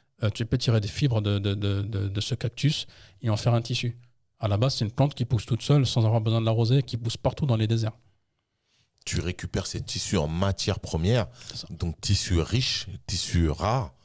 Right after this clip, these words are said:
Speaker 2: où, où tu, où tu tombes aussi sur des tissus, euh, nouveaux que tu découvres. Et c'est ça que tu amènes, euh, que tu décides d'amener, euh, aux marques de luxe qui sont de nouveau ta nouvelle cible.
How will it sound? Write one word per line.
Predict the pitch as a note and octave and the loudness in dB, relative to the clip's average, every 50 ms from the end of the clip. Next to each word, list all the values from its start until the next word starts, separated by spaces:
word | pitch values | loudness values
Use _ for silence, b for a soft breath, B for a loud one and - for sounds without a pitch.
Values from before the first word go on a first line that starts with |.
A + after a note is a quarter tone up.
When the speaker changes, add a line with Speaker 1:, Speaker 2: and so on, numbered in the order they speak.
| b b b _ _ _ | b b b _ _ _
Speaker 2:
où, | F2 F2 E2+ E2+ E2 E2 E2 E2 D#2+ D#2+ D#2+ D#2+ D#2+ D#2+ D#2 D#2 D#2 C#3 B2+ G#2 | -6 -4 -2 0 0 0 0 0 0 0 0 0 0 0 0 0 -2 -2 -4 -2
où | F2+ F2+ F2 | -2 -2 -2
tu, | - - - - - - | -2 -6 -8 -10 -6 -2
où | - F#2+ | -2 0
tu | - - F#2 | 0 0 -2
tombes | - _ - B2 A#2+ G2 | 0 _ 2 4 4 4
aussi | F#2 - - G#2 | 2 2 0 -4
sur | - - F2 | -4 -2 0
des | D#2+ D#2 D#2 | 0 0 0
tissus, | - - E2+ - - - G2 F#2 F2+ | -2 -4 -4 -4 0 2 4 4 4
euh, | E2 D#2+ D#2+ D#2 D#2 | 4 4 4 2 2
nouveaux | E2 E2+ E2+ D#2+ D#2+ G2 G2+ | 2 0 0 2 2 2 2
que | G2 - F2 | 2 0 -4
tu | E2 - - | -6 -6 -4
découvres. | D2+ D2+ D#2 - - E3 F#3 - - - _ _ _ _ _ B B B B B B B - | -4 -4 -4 -2 0 0 0 2 0 -4 _ _ _ _ _ B B B B B B B -4
Et | F2 | -2
c'est | F2 - - F#2 | -2 0 0 -2
ça | E2+ - - C3 C3+ | -2 0 0 0 0
que | C3 - | 0 0
tu | A2 - - F#2 | -2 0 0 0
amènes, | F2 F2+ G2 G#2 G#2 G#2 - - _ - | 2 2 2 2 2 0 -2 -8 _ -6
euh, | F2 F2 E2 | -4 -4 -2
que | - - F2 | -2 -2 -4
tu | - - F2+ | -4 -4 -4
décides | E2 D#2+ G2+ G2 - - B2 A2 G2 F2+ E2+ | 0 0 0 0 0 -2 -4 0 0 0 0
d'amener, | E2 E2+ F2+ F2+ F#2 F#2+ G2 G2+ G2 G2 B B B B B B B B | 2 2 2 2 2 2 2 2 2 0 B B B B B B B B
euh, | - F2 E2+ E2 - - | 0 2 2 2 2 2
aux | G2+ | 0
marques | F2 F2 F#2+ F#2 E2+ - - F2 | 0 0 0 -2 -2 -4 -6 -2
de | E2+ F2+ | -2 0
luxe | E2+ F2 C3+ D3+ - - - - - | 2 2 0 0 -2 -4 -8 -8 -6
qui | - - F#2+ | -4 -2 -2
sont | - - - F#2 F2+ F2+ F2+ F2 E2+ E2+ E2+ E2 | -2 -2 0 0 0 2 2 0 0 0 -2 -2
de | D#2+ D2+ E2+ | -2 0 0
nouveau | E2+ F#2 F#2 F2 G2 G2 F#2 | 2 2 2 2 2 2 0
ta | F#2 - - C#2+ D2+ | 0 -2 -4 -2 0
nouvelle | E2 F2 D#2+ F2 D#2+ D2 | 0 0 2 0 0 0
cible. | - - - E3+ C#3+ D#2 - | -2 -2 -2 -2 -2 -4 -6